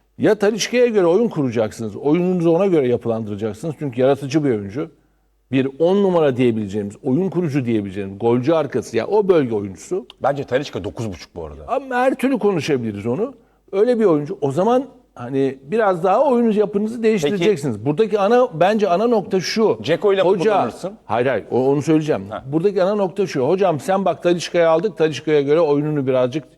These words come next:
Speaker 1: şekillendir." Çünkü yönetimin bir bölümü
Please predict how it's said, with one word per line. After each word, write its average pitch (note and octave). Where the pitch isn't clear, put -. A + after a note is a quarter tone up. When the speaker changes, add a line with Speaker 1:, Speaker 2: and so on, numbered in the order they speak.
Speaker 1:
şekillendir." G#2+
Çünkü E3+
yönetimin F3+
bir D#3
bölümü F3